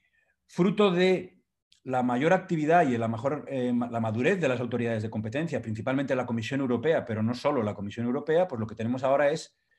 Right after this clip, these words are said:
que a raíz de que la Comisión Europea o la Autoridad de Competencia Nacional descubren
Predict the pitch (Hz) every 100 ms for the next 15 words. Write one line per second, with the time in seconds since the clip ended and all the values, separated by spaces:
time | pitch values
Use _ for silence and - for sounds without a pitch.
0 | _ _ 127 113 117 170 175 143 143 135
1 | 131 139 131 120 170 123 107 101 104 107
2 | 113 127 127 120 120 131 127 123 123 127
3 | 139 117 - _ _ _ 107 - 147 131
4 | 110 107 110